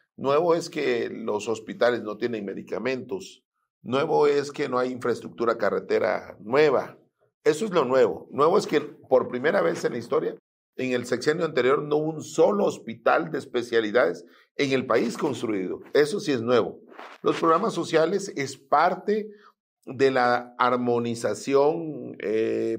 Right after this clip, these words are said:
política social de los gobiernos, y el gobierno anterior los impulsó con nuevos nombres que todos han existido, sin problema alguno,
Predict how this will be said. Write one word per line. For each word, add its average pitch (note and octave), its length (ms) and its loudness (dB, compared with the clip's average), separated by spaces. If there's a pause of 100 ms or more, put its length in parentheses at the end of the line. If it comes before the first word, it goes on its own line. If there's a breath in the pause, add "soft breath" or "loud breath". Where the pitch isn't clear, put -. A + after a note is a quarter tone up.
política C3+ 640 2
social D3 560 0
de C#3 80 -4
los A#2 220 -6
gobiernos, D#3+ 560 2 (320 loud breath)
y C3 160 -4
el D3 240 -2
gobierno F3 640 -4
anterior D3 480 -6
los C#3+ 240 -4
impulsó C3 480 -6
con A#2+ 240 -4
nuevos C#3 400 -4
nombres D#3 500 -4 (340)
que B2 140 -2
todos D3+ 380 2
han C#3 140 -4
existido, - 600 -12 (480)
sin C#3 260 -12
problema C3+ 360 0
alguno, D3+ 320 -6